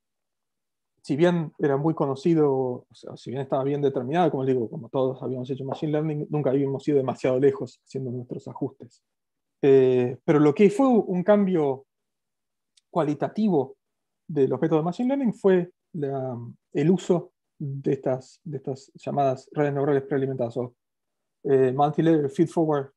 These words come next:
neural networks. La idea es la siguiente. Simplemente es una manera de escribir esta función f de W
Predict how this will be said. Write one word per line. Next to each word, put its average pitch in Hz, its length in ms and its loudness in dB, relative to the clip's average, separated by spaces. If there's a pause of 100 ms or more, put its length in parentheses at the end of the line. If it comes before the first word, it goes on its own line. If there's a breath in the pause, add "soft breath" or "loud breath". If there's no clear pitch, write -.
(140)
neural 143 260 -4
networks. - 540 -14 (1040)
La 226 80 6
idea 311 140 10
es 269 40 8
la 247 80 6
siguiente. 160 520 4 (280)
Simplemente 254 800 4 (280)
es 185 200 2
una 170 120 0
manera 180 300 2
de 147 60 2
escribir 156 580 -4
esta 151 220 -6
función 143 420 -8 (100)
f 156 460 0 (160)
de 123 720 -4
W 143 600 2